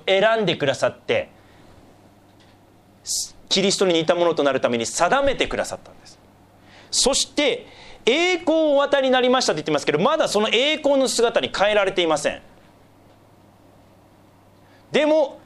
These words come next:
過去形で書いてます。神にとっては、その定められたことと、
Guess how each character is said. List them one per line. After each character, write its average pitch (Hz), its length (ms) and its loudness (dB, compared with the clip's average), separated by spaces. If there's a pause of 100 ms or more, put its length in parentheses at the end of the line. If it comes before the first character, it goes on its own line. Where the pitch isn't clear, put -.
(120)
過 202 180 0
去 247 160 0
形 214 180 2
で 180 100 0
書 151 100 2
い 120 80 -2
て 87 60 -14
ま 82 100 -18
す。 - 140 -20 (380)
神 320 300 0
に 277 140 0
と 208 120 0
っ 208 40 -10
て - 120 -2
は、 147 360 -4 (440)
そ - 220 -4
の 214 300 -6 (220)
定 - 460 -4
め 311 140 -2
ら 302 120 -2
れ 285 120 -6
た 175 120 -2
こ - 120 -4
と 226 100 -4
と、 151 400 -6